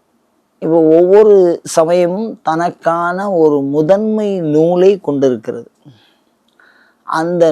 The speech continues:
நூல்ல என்ன சொல்லப்பட்டிருக்கோ அதை பின்பற்றுவது அந்த சமயத்தை, அந்த பின்பற்றுபவர்கள் அப்படின்னு எடுத்துக்கலாம்.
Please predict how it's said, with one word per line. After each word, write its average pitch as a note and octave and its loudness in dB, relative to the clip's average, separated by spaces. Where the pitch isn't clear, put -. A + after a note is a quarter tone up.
நூல்ல G#3 2
என்ன E3+ -2
சொல்லப்பட்டிருக்கோ D#3 0
அதை D#3+ 0
பின்பற்றுவது D#3+ 0
அந்த D3+ -4
சமயத்தை, D#3 -4
அந்த C#3+ -2
பின்பற்றுபவர்கள் C3+ 0
அப்படின்னு C#3 -4
எடுத்துக்கலாம். A#2+ -8